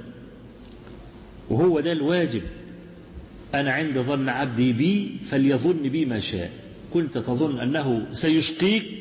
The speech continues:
سيكون لك عند ظنك، إن كنت تظن أنه سيرحمك سيكون لك عند، عند ظنك". بعض الصحفيين المشهورين،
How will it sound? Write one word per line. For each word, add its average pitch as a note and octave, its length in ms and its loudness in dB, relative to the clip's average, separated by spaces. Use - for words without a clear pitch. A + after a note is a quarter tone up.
سيكون D3 540 2
لك D#3 160 -2
عند C3 220 -2
ظنك، G#2 500 -2
إن A#2 100 2
كنت G#3 280 2
تظن E3+ 380 0
أنه D#3+ 280 0
سيرحمك D#3 580 2
سيكون B2 500 2
لك A#2 180 -2
عند، G#2+ 340 -2
عند D3 120 0
ظنك". F2+ 200 -2
بعض F#3 260 2
الصحفيين D#3 560 0
المشهورين، C#3+ 880 0